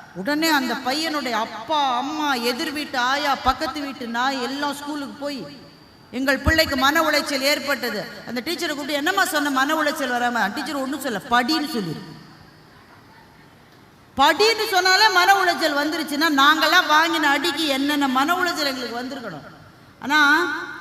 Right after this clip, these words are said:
அந்த அடித்த ஆசிரியர்களைத்தான் இன்றைக்கு நான் நன்றியோடு நினைத்து பார்க்கிறேன். அவர்கள் அப்படி இருந்ததனால்தான் நாங்கள் வாழ்க்கையில் இந்த நிலைமைக்கு வந்தோம். எனவே, கனிவு ரொம்ப அவசியம்.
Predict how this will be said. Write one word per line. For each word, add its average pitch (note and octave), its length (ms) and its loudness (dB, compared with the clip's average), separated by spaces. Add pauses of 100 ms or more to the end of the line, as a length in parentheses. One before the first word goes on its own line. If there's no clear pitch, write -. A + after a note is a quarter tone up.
(720)
அந்த G#3+ 220 -4
அடித்த B3+ 480 0
ஆசிரியர்களைத்தான் C#4+ 1000 0
இன்றைக்கு B3+ 480 -4
நான் A#3 200 -4
நன்றியோடு C#4+ 680 -2
நினைத்து B3+ 400 -6
பார்க்கிறேன். A3 580 -8 (1600)
அவர்கள் C#4 520 2
அப்படி C#4 320 4
இருந்ததனால்தான் C4+ 960 2
நாங்கள் C#4+ 540 0
வாழ்க்கையில் C4+ 560 0
இந்த A#3+ 140 -6
நிலைமைக்கு B3 560 -4
வந்தோம். A3+ 240 -6 (1300)
எனவே, D4 520 -4 (340)
கனிவு E4 440 2
ரொம்ப F4+ 460 2
அவசியம். E4 600 -2